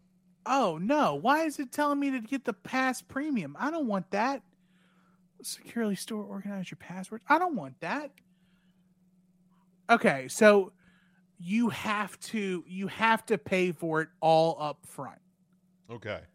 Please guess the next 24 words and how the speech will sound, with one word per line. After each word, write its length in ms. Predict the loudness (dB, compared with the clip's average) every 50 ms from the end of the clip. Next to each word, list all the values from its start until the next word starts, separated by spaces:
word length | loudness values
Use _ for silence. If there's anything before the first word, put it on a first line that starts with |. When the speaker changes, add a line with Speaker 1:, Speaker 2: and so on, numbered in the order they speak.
| _ -16
Speaker 1:
So 380 | -12 -4 2 4 4 4 4
your 240 | 2 0 -2 -2 -2
two-year 840 | -4 -8 -14 -10 -6 -2 -2 0 0 0 0 -2 -2 -2 -2 0 -2
plan, 500 | -2 -4 -6 -6 -6 -4 -4 -6 -8 -8
if 160 | -10 -8 -4 0
you 100 | 2 2
were 80 | 2
to 80 | 2 2
get 260 | 0 -2 -6 -8 -12
two 300 | -12 -8 -4 -2 0 0
years 400 | 0 0 -2 -2 -2 -4 -4 -4
of 140 | -6 -8 -6
NordVPN 1040 | -4 -2 0 0 0 -2 -4 -4 -6 -6 -6 -6 -6 -6 -4 -4 -6 -6 -8 -10 -12 -16 _ _ _ _ _ -20 _ _ _ _ _ _ _ -6 2
right 300 | 4 4 4 4 2 -4
now 400 | -8 -6 -6 -6 -6 -8 -8 -6
for 100 | -4 -2
the 100 | -2 0
next 280 | 2 2 2 0 0 0
nine 300 | 0 2 2 2 2 2
hours, 400 | 4 4 4 4 2 0 -2 -4
it's 160 | -6 -6 -4
seventy-two 600 | 0 2 2 2 2 0 -4 -4 -4 -4 -4 -4
percent 480 | -4 -4 -6 -6 -4 -4 -4 -2 -2 -2
off. 480 | -4 -4 -4 -6 -8 -10 -14 -20 -20